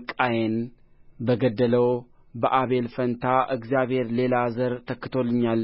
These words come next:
ስትል ሴት አለችው። ለሴትም ደግሞ ወንድ ልጅ ተወለደለት፣ ስሙንም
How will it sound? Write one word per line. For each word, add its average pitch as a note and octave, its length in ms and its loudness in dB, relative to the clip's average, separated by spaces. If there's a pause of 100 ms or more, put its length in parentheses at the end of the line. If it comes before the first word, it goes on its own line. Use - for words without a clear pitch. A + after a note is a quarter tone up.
(100)
ስትል C3+ 420 2 (300)
ሴት C3+ 540 4
አለችው። B2 440 -2 (1200)
ለሴትም F#3+ 600 2
ደግሞ C3 260 0 (200)
ወንድ C3+ 280 0
ልጅ A#2+ 200 0
ተወለደለት፣ A2+ 680 -2 (720)
ስሙንም C3+ 500 2